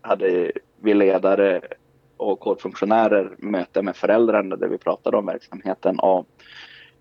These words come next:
någonstans var ganska tydlig med att vi, vi finns, vi är ledare, men för att vi ska kunna ta emot så många som vi vill så,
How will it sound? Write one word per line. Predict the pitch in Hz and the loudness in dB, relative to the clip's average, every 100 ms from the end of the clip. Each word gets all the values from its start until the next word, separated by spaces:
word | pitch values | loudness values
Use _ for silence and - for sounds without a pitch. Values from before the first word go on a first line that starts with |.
| _ | _
någonstans | 113 101 - 104 98 - - - - - - | 0 0 0 0 0 -4 -14 -14 -16 -20 -12
var | - 107 | -4 0
ganska | 92 104 - | 0 0 -4
tydlig | - - 104 - 208 | -8 -6 -6 -2 0
med | 151 101 101 | 0 2 2
att | 92 _ - - - - - _ | 0 _ -18 -18 -20 -20 -20 _
vi, | 113 107 95 - _ _ _ _ _ _ _ _ _ _ _ _ _ _ _ _ _ | 0 2 2 -2 _ _ _ _ _ _ _ _ _ _ _ _ _ _ _ _ _
vi | 110 | 0
finns, | 104 123 135 - | 2 2 2 0
vi | - | 2
är | 98 | 4
ledare, | 98 95 101 110 | 4 4 2 0
men | 101 95 | -2 -4
för | 104 | -2
att | 98 - | -2 -2
vi | 95 | -6
ska | - | -6
kunna | - 98 | -8 -8
ta | 92 92 | -2 -2
emot | 92 117 123 | 0 0 0
så | 101 | -4
många | 95 87 90 | -4 -4 -6
som | 90 | -4
vi | 92 | -2
vill | 92 113 101 | 2 2 2
så, | - 85 82 | 0 0 0